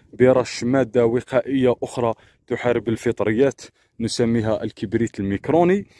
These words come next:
لكن يفضل قبل الكبريت الميكروني، يعني الكبريت الميكروني لكي نرشه يجب أن تكون،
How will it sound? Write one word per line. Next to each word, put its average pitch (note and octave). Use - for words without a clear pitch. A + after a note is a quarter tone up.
لكن F3
يفضل C3
قبل C#3+
الكبريت C3
الميكروني، D3
يعني C3
الكبريت C3
الميكروني C3+
لكي B2
نرشه B2+
يجب C3+
أن B2+
تكون، C#3